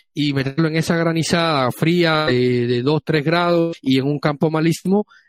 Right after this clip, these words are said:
asumo que a lo mejor no quería arriesgarlo. No sé si tú lo entiendas así también.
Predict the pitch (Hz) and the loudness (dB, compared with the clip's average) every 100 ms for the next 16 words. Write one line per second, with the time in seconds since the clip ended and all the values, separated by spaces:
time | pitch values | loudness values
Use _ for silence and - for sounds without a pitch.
0 | _ _ - 139 - - 170 185 202 - | _ _ -6 -6 -4 0 0 2 -2 -4
1 | _ _ 147 139 135 147 156 143 139 139 | _ _ -4 -2 0 0 0 -2 0 0
2 | 123 113 147 123 110 - _ _ _ _ | 0 0 -2 -2 -4 -8 _ _ _ _
3 | 139 139 151 139 143 143 147 131 143 139 | -4 -2 0 -2 -2 0 0 0 -2 -2
4 | 127 117 143 127 117 131 | -2 -2 -2 -2 -2 -4